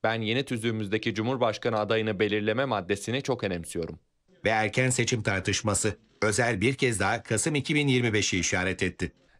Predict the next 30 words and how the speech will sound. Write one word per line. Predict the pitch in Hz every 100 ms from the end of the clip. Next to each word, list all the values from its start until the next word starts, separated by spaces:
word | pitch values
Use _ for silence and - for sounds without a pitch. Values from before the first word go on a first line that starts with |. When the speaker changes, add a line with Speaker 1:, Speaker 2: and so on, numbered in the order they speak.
| -
Speaker 1:
"Diyoruz | 139 175 220 -
ki | 202
gelin | 160 185 196 170
bu | 170
beş | 170 185 -
yılı | 147 170
ikiye | 156 - 143
bölelim. | 113 104 98 85 _ -
İki | 120 165
buçuk | 131 127 117
bizden, | 117 107 120 127 -
iki | 135 - 151
buçuk | 120 139 -
sizden. | 120 104 92 - _ -
İki | 123 185
buçuk | 143 - 139
yılınız | 135 123 120 98
dolunca | 113 143 135 117 123
getirin | 127 127 202 170
meclise | 120 123 113 - 147
seçime | - 143 160 139
gidelim. | 98 92 87 82 _ _ -
Bu | 131
da | 143 -
Ekim | 123 151 147
iki | 123 139
bin | 147
yirmi | 139 127 135
beşe | 131 -
geliyor. | 95 87 92 87 -